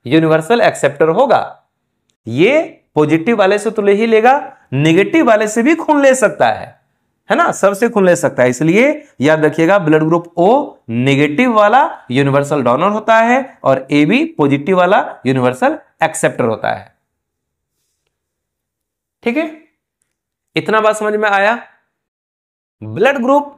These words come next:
की संख्या का जो क्रम होता है, ब्लड ग्रुप की संख्या का क्रम जरा सा लिखें हम यहां। तो दुनिया में सबसे ज्यादा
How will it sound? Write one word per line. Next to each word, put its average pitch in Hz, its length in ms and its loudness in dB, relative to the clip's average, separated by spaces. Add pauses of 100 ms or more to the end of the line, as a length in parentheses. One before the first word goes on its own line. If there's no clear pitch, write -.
की 226 160 -2
संख्या 202 520 -4
का 254 160 -2
जो 240 120 -2 (220)
क्रम 254 260 2
होता 151 340 0
है, 170 460 -4 (1080)
ब्लड 143 320 0
ग्रुप 202 260 -2
की 240 500 -6 (1160)
संख्या 151 760 -2
का 180 300 0 (260)
क्रम 196 280 0
जरा 156 180 0
सा 151 160 -4
लिखें 135 380 -2
हम 143 220 -2
यहां। 131 300 -2 (1400)
तो 202 60 -2
दुनिया 208 320 -2
में 285 120 -2
सबसे 233 420 -4
ज्यादा 247 260 2